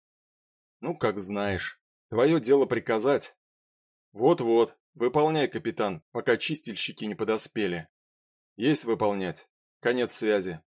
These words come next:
отчеканил Михалыч и виновато покосился на парней. Что ж, как бы ему не хотелось оставить тут весь ужас сегодняшней вылазки, а приказ есть приказ. И, вылив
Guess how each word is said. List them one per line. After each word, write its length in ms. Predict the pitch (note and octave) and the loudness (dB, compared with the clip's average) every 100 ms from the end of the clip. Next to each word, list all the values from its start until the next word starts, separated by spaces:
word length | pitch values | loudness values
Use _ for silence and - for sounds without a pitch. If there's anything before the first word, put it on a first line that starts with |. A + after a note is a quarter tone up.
| _ | _
отчеканил 600 | - F#2 - G2+ G#2 F#2+ | -10 -8 -8 -4 -4 -4
Михалыч 640 | F#2 F2+ C#3+ D3+ C#3+ - - _ | -4 -4 -2 0 -2 -6 -16 _
и 140 | D3+ | -2
виновато 500 | D#3+ A2 F#2+ G2 A2 | 0 0 2 2 0
покосился 560 | F2+ F2 F#2+ - F#2+ - | -6 -6 -4 -4 -6 -6
на 100 | F#2 | -8
парней. 560 | - G2 F#2 E2+ D#2+ _ _ _ _ _ _ _ _ _ _ | -4 -4 -4 -6 -10 _ _ _ _ _ _ _ _ _ _
Что 420 | - - - B2+ C#3 | -16 -12 0 2 2
ж, 220 | - - _ _ _ _ | -2 -14 _ _ _ _
как 220 | - E3+ D3 | 0 0 2
бы 120 | C#3+ | 2
ему 180 | B2+ D#3+ | 2 0
не 120 | B2+ | 0
хотелось 600 | B2+ A2 - C#3+ C3 - | 0 0 0 0 0 -4
оставить 680 | - F#2+ - B2 A#2 F#2 - | -6 -6 2 2 2 -2 -10
тут 260 | - A#2 - | -8 -8 -6
весь 340 | G2+ G2+ - - | -2 -2 -4 -10
ужас 440 | B2+ A#2 G#2+ G2+ - | -10 -6 -6 -8 -8
сегодняшней 680 | - A2 G#2 G2 F#2+ A2+ G2+ | -8 -2 -2 -2 -6 -6 -4
вылазки, 640 | C3 F3 D#3 - D#3 C3+ _ _ _ | 0 0 -2 -4 -4 -4 _ _ _
а 140 | - F#2+ | -8 -2
приказ 440 | G#2 G2+ - - | 0 0 0 0
есть 240 | C3 B2+ | -4 -4
приказ. 560 | - A#2 - D3+ - - _ _ _ _ _ _ - | -4 -4 0 0 0 -8 _ _ _ _ _ _ -8
И, 100 | G2+ | -2
вылив 340 | G2+ F#2+ - | 0 -2 -4